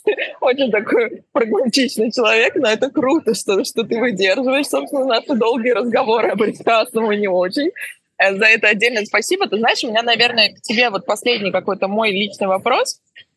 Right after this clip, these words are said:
Вот с точки зрения восприятия себя и твоего пути, я даже не говорю сейчас про группу, я не говорю, я, я говорю про твою работу с психологией, работу знакомства вообще с собой.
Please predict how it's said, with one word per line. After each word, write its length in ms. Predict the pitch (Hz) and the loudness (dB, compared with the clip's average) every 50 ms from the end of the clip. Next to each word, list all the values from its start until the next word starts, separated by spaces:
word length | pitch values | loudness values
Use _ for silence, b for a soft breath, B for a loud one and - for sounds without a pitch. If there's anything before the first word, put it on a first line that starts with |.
| _ _ _ _ _ _ _ _ _ _ _ _ _ _ - | _ _ _ _ _ _ _ _ _ _ _ _ _ _ -6
Вот 140 | 233 233 - | -6 -4 -2
с 20 | |
точки 320 | - 302 - - - 247 | -2 -4 -4 -2 -4 -2
зрения 300 | 220 240 254 262 247 220 | 0 2 2 2 2 0
восприятия 580 | 196 - - - 233 247 240 226 220 - 220 214 | 0 -2 -4 0 2 2 4 2 2 0 -4 -4
себя 340 | - - 220 208 247 277 415 466 466 466 453 466 - - - _ _ _ _ _ - | -4 -2 -2 0 0 2 2 2 0 -2 -4 -6 -12 -14 -20 _ _ _ _ _ -4
и 120 | 226 240 208 | -4 -2 -2
твоего 320 | 254 240 254 254 262 269 | 0 0 2 2 0 0
пути, 320 | 262 269 254 - - 240 | -2 -2 -4 -2 0 0
я 100 | 208 190 | 0 2
даже 200 | 180 208 233 240 | 2 0 0 0
не 80 | 240 240 | 0 0
говорю 220 | 240 247 269 285 294 | 2 2 0 0 0
сейчас 260 | - - 262 240 202 | -2 -2 -2 -4 -2
про 160 | - 214 202 | -2 -4 -2
группу, 300 | 202 196 196 196 196 170 | -2 -2 -4 -2 -2 -2
я 120 | 185 180 175 | -2 0 0
не 80 | 175 | 0
говорю, 340 | 170 180 190 196 208 226 226 | 0 0 0 0 0 0 0
я, 160 | 202 196 190 196 | 0 0 0 -2
я 160 | 185 180 196 214 | 0 0 0 0
говорю 200 | 214 226 233 233 | 0 -2 -2 -2
про 140 | 226 202 | -4 -6
твою 180 | - 202 208 202 | -2 0 0 0
работу 320 | 202 196 185 208 196 - | 0 0 -2 -2 -4 -4
с 100 | 196 - | -6 -8
психологией, 500 | - - - - 233 226 247 294 285 285 | -10 -18 -10 -4 -2 0 0 0 0 0
работу 360 | 214 190 185 185 214 214 - 185 | 0 0 0 -2 -4 -4 -4 -4
знакомства 540 | 190 190 190 - 208 190 175 165 - 175 | -4 -4 -2 -2 -2 -4 -4 -4 -4 -4
вообще 220 | 147 156 - 165 165 | -2 -2 -2 -4 -4
с 60 | - | -4
собой. 380 | - 185 165 165 170 156 - | -4 -4 -2 0 0 -2 -2